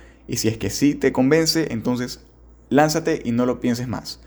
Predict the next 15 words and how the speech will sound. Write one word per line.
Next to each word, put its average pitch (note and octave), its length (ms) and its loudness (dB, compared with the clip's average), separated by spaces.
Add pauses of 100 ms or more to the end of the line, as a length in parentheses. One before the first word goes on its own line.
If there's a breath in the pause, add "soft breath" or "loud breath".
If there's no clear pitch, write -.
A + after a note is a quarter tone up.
(100)
Porque A#2+ 260 2
ya C#3+ 140 6
sea A2+ 180 -2
que - 80 -10
tengas A#2+ 240 0
éxito B2 400 -2
o G#2+ 100 -6
que A2+ 100 -4
fracases, E3+ 580 0 (240 loud breath)
vas B2+ 240 2
a A#2 60 -4
sacar - 440 -2
un A#2+ 140 2
aprendizaje A2 480 0
importante. G2+ 500 -8